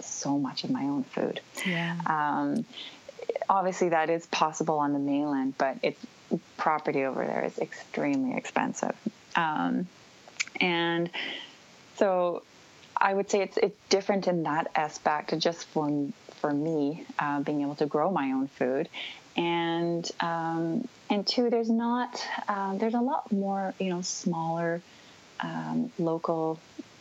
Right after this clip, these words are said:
Speaker 1: you know, food shops and, or cafes, uh, that are, you know, just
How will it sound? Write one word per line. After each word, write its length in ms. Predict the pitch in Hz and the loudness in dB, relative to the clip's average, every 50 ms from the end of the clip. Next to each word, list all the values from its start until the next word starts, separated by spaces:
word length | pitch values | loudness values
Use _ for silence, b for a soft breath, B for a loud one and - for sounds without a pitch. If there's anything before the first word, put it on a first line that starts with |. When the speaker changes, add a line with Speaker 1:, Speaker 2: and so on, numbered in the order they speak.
| - - - | -12 -4 -2
Speaker 1:
you 100 | 185 170 | -2 -2
know, 120 | 156 156 | -2 -4
food 300 | - - - 170 165 165 | -4 -2 0 0 0 0
shops 640 | - - - 156 156 156 156 151 - - - - - - - | 0 -2 -2 -2 -2 -2 -2 -4 -4 -6 -8 -8 -6 -6 -4
and, 460 | 165 160 156 156 156 156 156 151 - - - | -4 -2 -2 -2 -2 -2 -2 -2 -2 -4 -4
or 260 | 151 151 151 151 156 - | -2 -2 -2 -4 -4 -2
cafes, 760 | - - 147 - - - 160 156 156 151 156 156 151 - - B B B B B B B B - - - | -2 -2 -4 -2 -2 -2 -2 0 0 0 0 -2 -2 -4 -6 B B B B B B B B -20 -8 -6
uh, 360 | 160 151 151 156 147 147 143 | -4 -4 -2 -2 -2 -2 0
that 260 | 175 175 151 147 139 | 0 0 0 2 2
are, 260 | 156 151 147 143 143 - - - - - - - | 2 2 2 0 0 -4 -8 -16 -20 -16 -2 0
you 80 | 170 156 | 0 2
know, 140 | 143 143 | 2 0
just 480 | 143 139 - 147 147 - - - - | 0 2 2 2 0 -2 -8 -10 -8